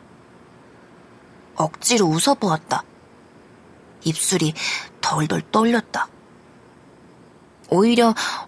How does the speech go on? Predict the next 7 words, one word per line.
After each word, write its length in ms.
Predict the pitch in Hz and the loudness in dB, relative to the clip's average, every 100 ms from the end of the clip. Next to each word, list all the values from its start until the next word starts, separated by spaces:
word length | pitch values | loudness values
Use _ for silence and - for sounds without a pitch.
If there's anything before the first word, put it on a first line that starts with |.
| - | 0
얼굴이 500 | 165 190 233 302 233 | 2 2 2 0 0
더 80 | 185 - | -2 -4
괴상해 440 | - 185 311 330 269 | -2 0 2 2 2
보였다. 500 | 196 160 - - - - - - - - - - - - - - - - - - - - | 0 -2 -6 -10 -12 -20 -20 -20 -20 -20 -20 -20 -20 -20 -20 -20 -20 -20 -20 -20 -20 -4
아, 520 | 262 262 - - - - - - - - - - - | 0 2 0 -4 -10 -18 -20 -20 -20 -20 -20 -14 -2
왜 180 | 180 180 | 0 0
나는 480 | 175 175 202 208 | 2 2 2 2